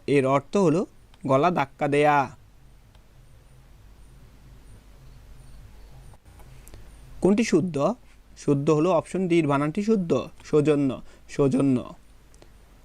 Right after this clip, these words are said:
বেগম রোকেয়ার রচনা কোনটি? অবরোধবাসিনী। বাংলা গীতি কবিতায় ভোরের পাখি কে?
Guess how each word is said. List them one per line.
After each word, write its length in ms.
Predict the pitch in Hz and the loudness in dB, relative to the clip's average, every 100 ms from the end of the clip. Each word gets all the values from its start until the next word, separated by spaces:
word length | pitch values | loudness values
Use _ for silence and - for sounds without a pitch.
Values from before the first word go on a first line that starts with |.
| - - - 135 | -20 -20 -6 2
বেগম 320 | 143 190 185 | 2 2 0
রোকেয়ার 460 | 143 170 185 135 | -2 0 0 0
রচনা 400 | 147 139 - 180 | 0 -2 -2 -4
কোনটি? 600 | 185 202 214 - 131 95 107 - - - - - - - - | -2 0 0 0 -2 -2 -12 -18 -20 -20 -20 -20 -20 -12 -2
অবরোধবাসিনী। 1000 | 135 143 175 185 139 160 147 143 117 101 _ _ - - | 0 2 2 0 0 0 2 0 -2 -8 _ _ -20 -6
বাংলা 360 | 131 135 139 139 | 0 2 2 0
গীতি 300 | 139 135 165 | -2 -4 -2
কবিতায় 500 | 190 185 196 151 156 | -2 -2 0 0 0
ভোরের 340 | 151 131 170 196 | 0 0 0 0
পাখি 280 | 196 190 | -2 -2
কে? 440 | 202 208 185 131 | 0 2 4 2